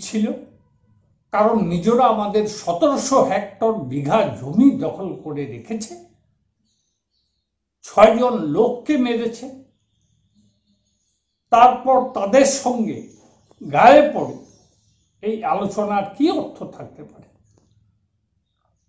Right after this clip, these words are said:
আজকে মিজোরামে যে লাইফলাইন, সেই লাইফলাইন জনসাধারণ ক্ষুব্ধ হয়ে বন্ধ করে রেখেছে।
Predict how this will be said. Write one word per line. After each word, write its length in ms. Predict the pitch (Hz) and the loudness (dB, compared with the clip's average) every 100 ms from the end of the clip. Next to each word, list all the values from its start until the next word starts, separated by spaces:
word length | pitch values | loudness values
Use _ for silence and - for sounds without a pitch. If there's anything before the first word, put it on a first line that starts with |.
| _ _ | _ _
আজকে 400 | 190 175 - 233 233 240 240 - - _ _ _ _ _ _ _ _ _ _ _ _ _ _ _ _ _ _ _ - | -6 -6 -6 -2 0 0 -2 -8 -20 _ _ _ _ _ _ _ _ _ _ _ _ _ _ _ _ _ _ _ -12
মিজোরামে 960 | 143 170 175 226 247 247 240 240 247 - _ _ _ _ _ _ _ _ - | -8 -6 4 4 6 4 2 -2 -4 -10 _ _ _ _ _ _ _ _ -16
যে 180 | 110 151 | -10 -4
লাইফলাইন, 760 | 156 214 247 262 285 - - | 0 2 2 2 4 4 0
সেই 280 | - 180 156 | -12 -12 -8
লাইফলাইন 600 | 175 226 - 226 226 214 | -4 -4 -4 -2 0 0
জনসাধারণ 920 | 156 190 269 - 220 208 202 208 208 | -2 0 0 0 0 2 0 -2 -6
ক্ষুব্ধ 400 | - 269 220 - | -8 -8 -6 -2
হয়ে 360 | 147 175 190 120 | -2 -2 -4 -6
বন্ধ 280 | 175 240 226 | -2 0 2
করে 380 | - 165 170 | 0 -6 -8
রেখেছে। 640 | 156 147 147 - 254 262 - | -8 -10 -14 -6 -4 -4 -10